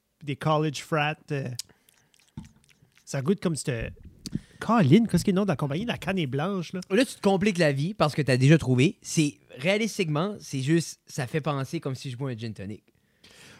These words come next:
Speaker 1: Ouais.
Speaker 2: Ça fait
Speaker 1: Ouais,
Speaker 2: penser
Speaker 1: ouais.
Speaker 2: comme si ça serait alcoolisé.
Speaker 1: Oui.
Speaker 2: Puis on dirait plus que je bois pas.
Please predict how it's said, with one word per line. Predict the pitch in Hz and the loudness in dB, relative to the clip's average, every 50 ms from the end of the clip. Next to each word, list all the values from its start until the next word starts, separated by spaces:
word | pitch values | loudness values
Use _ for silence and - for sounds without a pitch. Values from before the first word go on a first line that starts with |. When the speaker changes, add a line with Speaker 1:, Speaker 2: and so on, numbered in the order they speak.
| _ - | _ -6
Speaker 1:
Ouais. | 180 185 202 226 254 277 285 294 302 311 320 330 339 - - - _ - | -4 -2 2 4 6 8 8 8 6 4 2 0 -2 -4 -10 -18 _ -6
Speaker 2:
Ça | - - | -2 4
fait | - - | 8 8
Speaker 1:
Ouais, | 269 277 269 311 | 10 10 8 6
Speaker 2:
penser | 320 311 - - 349 | 4 2 0 0 0
Speaker 1:
ouais. | 240 | 4
Speaker 2:
comme | 202 254 277 269 262 277 | 6 8 8 8 6 4
si | - - 320 277 | 0 -4 -6 -6
ça | - 262 208 | -4 -6 -6
serait | 165 - 240 240 214 - _ - | -4 -4 -4 -4 -4 -6 _ -4
alcoolisé. | - 190 196 190 156 - - 175 156 143 131 120 113 107 110 120 139 - | -2 0 0 0 -2 -2 0 0 0 0 0 -2 -2 -2 0 0 2 6
Speaker 1:
Oui. | 151 156 165 - - - - _ _ | 6 6 6 6 2 -10 -20 _ _
Speaker 2:
Puis | - 165 | 6 8
on | 165 | 8
dirait | 147 180 208 214 | 8 8 6 4
plus | - - 277 269 - | 2 0 -4 -2 0
que | - 190 170 | 0 0 0
je | 135 | -2
bois | 123 123 139 147 143 127 - | -4 -2 0 0 0 0 0
pas. | - 165 220 277 | 0 0 0 -2